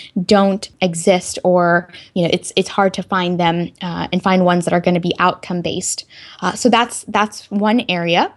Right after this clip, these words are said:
And then aside from that, um, we have a monthly web show, uh, called Femgineer T V,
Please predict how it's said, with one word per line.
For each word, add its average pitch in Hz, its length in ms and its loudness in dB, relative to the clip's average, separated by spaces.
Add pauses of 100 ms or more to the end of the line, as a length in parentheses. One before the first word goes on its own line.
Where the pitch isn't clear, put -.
(300)
And 285 200 4
then 330 180 2
aside 320 340 0
from 277 140 4
that, 214 340 0
um, 202 200 -2
we 208 120 2
have 190 200 0
a 226 60 6
monthly 190 340 2
web 175 240 2
show, 202 460 2 (220)
uh, 170 320 0
called 196 300 0
Femgineer 190 420 2
T 190 180 -4
V, 170 320 2